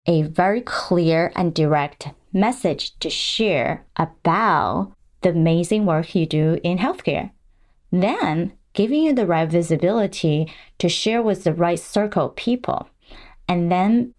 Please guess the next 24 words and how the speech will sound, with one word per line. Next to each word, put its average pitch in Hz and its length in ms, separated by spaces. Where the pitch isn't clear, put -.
introduce 220 800
you 190 320
to - 480
the 202 120
right 156 280
people 156 520
so - 140
you 208 100
can 202 220
create 180 520
collaboration. 156 1000
And 156 460
last 160 300
but 175 80
not 170 240
least, 139 420
making 175 260
sure 196 160
everything 170 560
runs 160 540
smoothly 170 880
like 160 200
a 294 80
clockwork 160 800